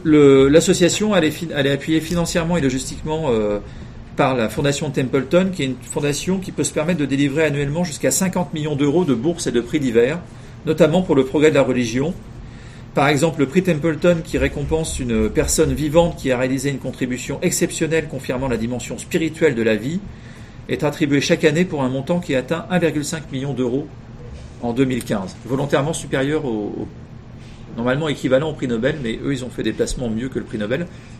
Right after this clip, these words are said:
Le prix Nobel, je ne sais pas si vous avez vu son montant, mais il a chuté depuis deux mille huit.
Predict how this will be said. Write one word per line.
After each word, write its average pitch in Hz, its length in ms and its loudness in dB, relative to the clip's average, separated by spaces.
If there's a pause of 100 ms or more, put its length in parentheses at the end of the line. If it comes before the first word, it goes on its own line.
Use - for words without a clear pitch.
(120)
Le - 60 -8
prix - 140 -10
Nobel, 113 220 -4
je - 60 -12
ne - 20 -14
sais - 40 -16
pas 117 60 -4
si 113 120 -10
vous 113 80 -2
avez 101 100 -4
vu 95 80 -8
son 107 140 -8
montant, 98 280 -8
mais 117 100 -6
il 98 100 -4
a 95 180 -8
chuté 139 320 -6
depuis 104 240 -8
deux 104 80 -4
mille 104 160 -4
huit. 151 220 -6